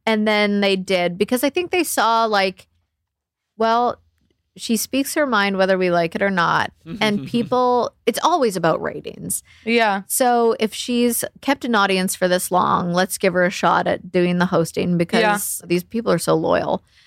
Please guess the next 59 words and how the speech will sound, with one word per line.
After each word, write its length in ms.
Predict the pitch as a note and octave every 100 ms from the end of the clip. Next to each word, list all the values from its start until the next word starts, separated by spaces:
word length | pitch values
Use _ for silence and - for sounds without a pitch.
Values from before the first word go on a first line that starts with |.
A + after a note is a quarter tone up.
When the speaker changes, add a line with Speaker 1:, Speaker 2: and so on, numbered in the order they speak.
| _ _
Speaker 1:
So 120 | -
I 40 | G#3
think 200 | B3 G#3+
they 80 | F#3+
were 80 | F#3
like, 240 | F3+ -
"Oh, 60 | A#3
let's 180 | A#3
see 100 | -
what 120 | A3+ G#3+
happens." 420 | F#3 - E3+ F3
And 80 | A3+
Speaker 3:
Yeah. 160 | G3+
Speaker 1:
Bennett, 420 | C4+ B3+ B3 G#3+
one 140 | G#3 A3
of 80 | A3
the 260 | G3+ E3+ - G3
executive 480 | F#3 F#3 - F3
producers, 480 | - F3 E3 F3 E3+ -
he 160 | G3+ A#3
was 160 | A3
one 140 | G#3 G3
of 60 |
my 100 | F3+
main 240 | E3+ E3 E3+
producers 400 | E3+ E3+ E3+ E3+
as 100 | E3+
a 60 |
Bachelorette, 380 | - D#3+ - F3
and 100 | -
I've 100 | F#3+
always 200 | G3 F#3
got 160 | F3+ D#3+
along 240 | D#3 E3
really 180 | E3 D#3+
well 160 | D#3 -
with 120 | E3+
him. 200 | E3 E3 - - _
And 140 | F#3+ F#3+
he 220 | A#3+ A3
always 240 | F#3+ F#3
kind 180 | - F3+
of 60 | F3
believed 320 | F3 E3 E3+
in 100 | E3
me, 140 | D#3
and 120 | D#3
he 120 | F3+ E3
gave 260 | E3 F3
me 240 | E3+ E3+ E3
the 140 | E3+
shot 320 | - - -
for 80 | E3
hosting. 540 | F3+ D#3 - - F3 F3
Speaker 3:
Did 140 | F3+
you 120 | G3 G3
like 220 | E3+ F#3+
it? 300 | A3+ C#4 - -
Speaker 1:
I 560 | F3 F3 F#3 G3+ G#3+